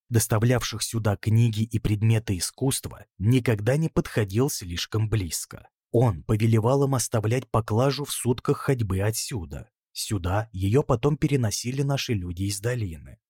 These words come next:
Он даже поставил часовых у входа на тропу. Но потом понял, что существует другой, куда более надежный способ охраны.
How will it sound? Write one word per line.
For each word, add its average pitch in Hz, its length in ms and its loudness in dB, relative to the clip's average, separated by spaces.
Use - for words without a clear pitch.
Он 107 200 4
даже - 260 2
поставил 110 500 0
часовых 104 680 -2
у 143 60 -2
входа 87 420 -6
на 92 120 -2
тропу. - 600 -6
Но 110 200 2
потом 104 500 0
понял, 107 500 0
что - 240 -4
существует 117 800 -4
другой, 117 540 -2
куда 98 320 0
более 143 320 2
надежный 120 560 -2
способ - 500 -6
охраны. 101 680 -4